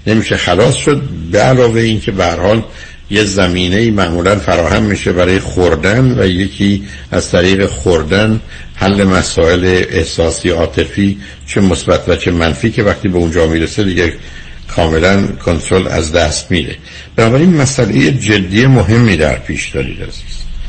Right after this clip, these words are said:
یعنی اولاً من همیشه عرض کردم روزی که شما میگید رژیم غذایی یعنی اعلان جنگ با طبیعت، برای اینکه مغز ما طی میلیون ها سال گفته هر وقت گرسنه ای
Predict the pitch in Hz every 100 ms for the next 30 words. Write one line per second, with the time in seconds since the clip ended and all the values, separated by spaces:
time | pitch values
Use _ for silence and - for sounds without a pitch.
0 | - - - 92 90 104 98 95 110 107
1 | 107 98 90 90 - 110 113 - 92 82
2 | 92 85 71 120 117 92 85 90 82 78
3 | 80 78 - - - - - - - -
4 | - - 87 98 95 139 143 98 90 85
5 | 92 117 110 95 110 104 - 104 87 -
6 | 101 92 104 113 98 98 98 80 - 69
7 | 65 - - - - - - - - -
8 | 95 110 110 98 90 78 82 98 127 101
9 | 98 98 - 107 110 92 85 78 85 82
10 | 90 110 - 113 98 85 95 - 92 87
11 | 127 143 117 - 92 90 82 - 80 71
12 | 67